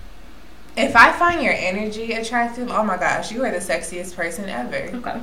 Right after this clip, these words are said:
Speaker 1: And, like, I'm drawn to you. Like, I, I want to know more about you. Like, yeah, sex is a bonus, but, like,
Speaker 2: <laughs>
Speaker 1: I want to know you. Like, I'm
Speaker 2: Okay.
Speaker 1: so intrigued with people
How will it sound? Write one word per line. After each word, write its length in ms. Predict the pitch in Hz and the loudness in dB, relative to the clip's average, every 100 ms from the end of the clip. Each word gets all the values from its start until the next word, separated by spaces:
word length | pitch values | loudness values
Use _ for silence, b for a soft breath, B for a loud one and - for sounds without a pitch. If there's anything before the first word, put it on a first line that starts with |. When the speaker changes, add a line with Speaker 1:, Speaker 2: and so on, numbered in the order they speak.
| - - 214 | -10 -4 0
Speaker 1:
And, 120 | 202 | 2
like, 200 | 190 196 | 2 2
I'm 280 | 190 196 196 | 0 0 0
drawn 300 | 185 196 214 | -2 -2 -4
to 160 | - | -6
you. 240 | 135 135 - | -8 -8 -6
Like, 200 | 151 160 | -4 0
I, 220 | 170 175 | 4 4
I 220 | 175 175 175 | 2 -2 -2
want 240 | 180 170 | -4 -6
to 100 | 180 | -6
know 180 | 185 233 | -6 -6
more 320 | 175 151 156 | -6 -6 -6
about 440 | - 180 311 - - | -4 -4 -4 -6 -8
you. 220 | 135 - - - - - - - - - | -10 -10 -14 -16 -16 -14 -16 -16 -14 -2
Like, 380 | 160 160 156 151 | 2 4 2 -2
yeah, 280 | 185 226 - | 4 4 4
sex 420 | - 208 233 - | 2 0 0 -4
is 120 | 170 | -4
a 60 | 170 | 0
bonus, 580 | 170 285 359 196 196 190 | 4 4 4 2 0 2
but, 180 | 190 190 | 4 8
like, 300 | 196 196 240 | 10 8 8
Speaker 2:
<laughs> 0 | |
Speaker 1:
I 360 | 196 294 339 | 8 8 6
want 240 | 185 170 - | 2 0 -2
to 120 | 214 | -4
know 200 | 180 165 | -2 0
you. 540 | 220 370 - 160 160 196 | 0 0 0 0 -4 -2
Like, 220 | 180 180 | 0 2
I'm 140 | 180 214 | 2 0
Speaker 2:
Okay. 100 | 214 | 2
Speaker 1:
so 220 | 233 226 | 6 6
intrigued 500 | 220 226 277 294 269 | 4 0 2 2 2
with 160 | 226 196 | -2 -2
people 520 | 220 202 185 196 202 | -2 -2 -2 -2 -4